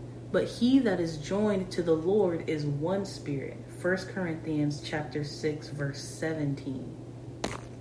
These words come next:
In the eyes of God, every born-again believer has been crucified with Christ. Galatians chapter two, verse twenty, thereby uniting them to his death,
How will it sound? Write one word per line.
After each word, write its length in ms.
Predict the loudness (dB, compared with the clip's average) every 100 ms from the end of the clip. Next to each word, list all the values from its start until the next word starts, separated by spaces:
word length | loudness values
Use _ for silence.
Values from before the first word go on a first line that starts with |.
| -14 -12 -8 2
In 140 | 4
the 160 | 6 4
eyes 320 | 4 0 0
of 160 | -4
God, 480 | 0 0 0 -4 -6 -10 -12 -12 -12 -12 -12 2
every 360 | 4 6 6 4
born-again 720 | 4 2 2 2 2 0 2
believer 420 | 2 2 2 0
has 240 | -2 -4 -2
been 220 | -2 -2
crucified 1040 | -2 0 0 0 -4 -2 0 0 -2 2
with 340 | 2 2 -4
Christ. 680 | -10 -2 2 2 0 -4 -10 -12 -12 0
Galatians 600 | 2 6 4 2 -4 -4
chapter 360 | -2 -4 -4
two, 260 | -6 -2 0
verse 280 | 0 -2 -2
twenty, 460 | -8 -4 -2 -2 -4 -8 -12 -10 0
thereby 800 | 6 8 8 6 4 4 4 0 -6 -4
uniting 760 | 0 2 2 2 4 4 4 4
them 240 | 2 0
to 180 | -2 -2
his 440 | 0 2 4 2
death, 420 | 0 4 4 2